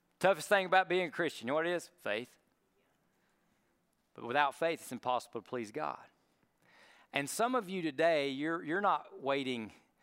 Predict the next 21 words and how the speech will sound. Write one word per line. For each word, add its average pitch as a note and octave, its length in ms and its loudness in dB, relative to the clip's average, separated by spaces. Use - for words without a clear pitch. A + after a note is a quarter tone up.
You F#3 100 -2
might F#3+ 200 4
say F3 200 0
you D3+ 160 -2
have C#3 160 0
faith, F3 400 -2
but D#3+ 80 -10
what D3 200 -4
you're C3+ 80 -4
waiting D#3 220 0
for B2 180 -4
is G2 80 -6
sight. B2 540 -4
Once A3 360 0
it D#3+ 140 -4
becomes E3 360 0
sight, G#3+ 600 0
it's - 140 -10
no E3+ 100 0
longer C#3 240 0
faith, C3+ 500 -4